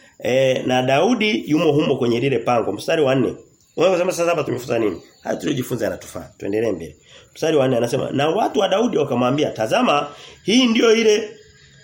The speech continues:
siku ile aliyokuambia Bwana, "Angalia nitamtia adui yako mkononi mwako, nawe utamtenda yoyote utakayoona kuwa mema." Basi Daudi akainuka, akaukata upindo wa vazi lake Sauli kwa siri,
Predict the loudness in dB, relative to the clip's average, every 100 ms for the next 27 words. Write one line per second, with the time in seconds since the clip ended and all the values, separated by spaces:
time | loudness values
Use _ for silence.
0 | -20 _ _ _ -10 -2 0 0 0 2
1 | 2 2 -2 0 2 2 0 0 -2 -2
2 | 2 2 2 0 0 0 2 2 2 2
3 | 2 -2 0 0 2 2 2 2 0 -2
4 | -2 -10 -20 -8 -2 2 2 2 2 2
5 | 2 0 -2 -10 -14 -4 0 4 4 4
6 | 2 0 0 0 0 0 2 4 4 4
7 | 2 -2 -2 -4 -2 0 2 0 0 0
8 | 0 2 2 0 -4 -10 _ -2 0 0
9 | -2 0 0 0 -2 -4 -4 -4 -2 0
10 | 0 0 -2 -4 -14 -20 -20 _ _ _
11 | _ _ -4 0 2 0 2 0 0 0
12 | -2 -2 -2 0 0 0 0 0 0 0
13 | -4 -2 0 0 0 0 -2 -2 -6 -2
14 | 0 0 0 -4